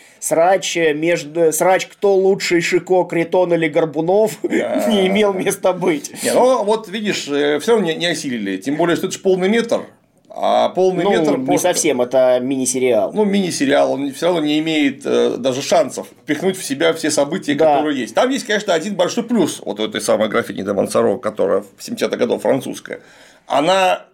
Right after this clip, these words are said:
Speaker 2: невероятно атмосферно сделана. То есть там цвет, свет, ракурсы все, э, вот выставлены так, что все-таки эпоху ощущаешь гораздо лучше, чем в нашей «Графине де Монсоро»,
Speaker 1: Мгм.
Speaker 2: которая просто видно, что все ваши костюмы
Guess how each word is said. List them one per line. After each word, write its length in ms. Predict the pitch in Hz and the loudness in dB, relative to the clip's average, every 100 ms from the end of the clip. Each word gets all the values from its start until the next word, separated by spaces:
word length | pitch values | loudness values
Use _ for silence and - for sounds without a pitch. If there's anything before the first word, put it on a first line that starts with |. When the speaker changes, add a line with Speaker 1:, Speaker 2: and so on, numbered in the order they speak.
| _ _ _ | _ _ _
Speaker 2:
невероятно 560 | 175 170 175 190 190 175 | -4 2 2 2 0 -4
атмосферно 600 | - 175 - 175 135 170 | 0 -4 -2 -2 0 -4
сделана. 460 | 175 190 113 90 | -2 0 0 -2
То 100 | - | -6
есть 140 | 107 - | -6 0
там 340 | 135 127 - - | 0 0 -6 -12
цвет, 500 | 143 196 220 214 - | -6 -2 0 -2 -8
свет, 600 | - - 170 208 202 - | -10 -8 -2 -2 -2 -4
ракурсы 720 | - 151 202 196 185 175 - | 0 2 2 2 -2 -2 -4
все, 560 | 165 - 180 180 175 139 - - - | -6 -6 -2 0 0 -2 -10 -20 -6
э, 400 | 143 147 151 156 | 0 4 4 2
вот 180 | 165 175 | -2 -4
выставлены 580 | 190 214 196 170 170 170 | -2 0 0 0 -2 -2
так, 260 | 202 247 - | 0 0 -2
что 180 | - | -8
все-таки 560 | 156 220 202 - 185 - - - _ - | -6 -6 -6 -4 -4 -4 -12 -20 _ -4
эпоху 480 | 180 254 262 196 | -2 2 2 2
ощущаешь 500 | 160 165 - 143 127 | -2 -2 -2 0 -2
гораздо 340 | 117 175 160 160 | 0 0 2 0
лучше, 280 | 240 196 131 | 0 -2 -4
чем 160 | 147 | -4
в 20 | 147 | 0
нашей 300 | 190 - 131 | 0 0 -4
«Графине 340 | 151 143 143 | -2 0 0
де 100 | 147 | 0
Монсоро», 300 | 135 135 214 | 0 0 0
Speaker 1:
Мгм. 80 | 311 | 0
Speaker 2:
которая 320 | 185 185 170 | 0 0 0
просто 260 | 165 - 147 | 0 -2 -2
видно, 240 | 254 240 | 0 0
что 280 | - 143 - - - - | 0 -2 -2 -12 -20 -12
все 180 | - 208 | -4 0
ваши 260 | 185 - 160 | 0 -2 -4
костюмы 640 | 120 - 262 233 - | -8 -2 0 0 -2